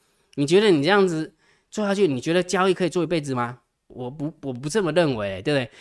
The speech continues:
你应该是把你的观念洗清了，你弄懂了，你就会发现啊，不过就是这么一回事，只不过代号一直在变而已嘛，反正强势股就这么多啊，对不对？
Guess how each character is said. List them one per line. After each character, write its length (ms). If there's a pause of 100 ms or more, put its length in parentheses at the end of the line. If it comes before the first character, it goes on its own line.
你 140
应 120
该 140
是 100
把 140
你 100
的 80
观 200
念 100
洗 240
清 240
了， 100
你 160
弄 220
懂 220
了， 80
你 40
就 80
会 60
发 140
现 120
啊， 140
不 100
过 120
就 80
是 80
这 100
么 100
一 40
回 180
事， 220 (240)
只 120
不 140
过 180
代 280
号 120
一 60
直 80
在 160
变 260
而 140
已 100
嘛， 360
反 160
正 80
强 200
势 120
股 120
就 120
这 160
么 100
多 260
啊， 200 (920)
对 100
不 20
对？ 260